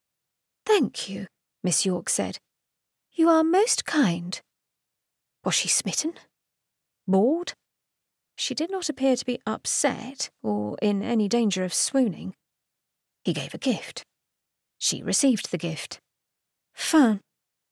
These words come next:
The back of his neck heated anew. He appreciated her extreme lack of drama, Lawrence told himself. After her dowry, her predictability was his favourite trait.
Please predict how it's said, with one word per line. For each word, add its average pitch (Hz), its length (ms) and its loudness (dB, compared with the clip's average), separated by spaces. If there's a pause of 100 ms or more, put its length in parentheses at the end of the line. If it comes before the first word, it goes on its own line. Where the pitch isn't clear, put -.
(840)
The 175 80 2
back - 280 -4
of 160 60 -8
his 160 200 -4
neck 180 300 -4
heated - 640 -8
anew. 196 460 0 (1040)
He 151 180 -2
appreciated 175 800 0
her 180 260 -2
extreme 185 600 -2
lack 185 280 0
of 175 100 -2
drama, 185 520 0
Lawrence 190 360 2
told 196 280 -2
himself. 190 500 0 (800)
After 180 280 4
her - 140 -4
dowry, 202 560 2 (480)
her 226 200 4
predictability 220 920 2
was 160 200 -4
his 160 180 -4
favourite 165 580 0
trait. - 400 -6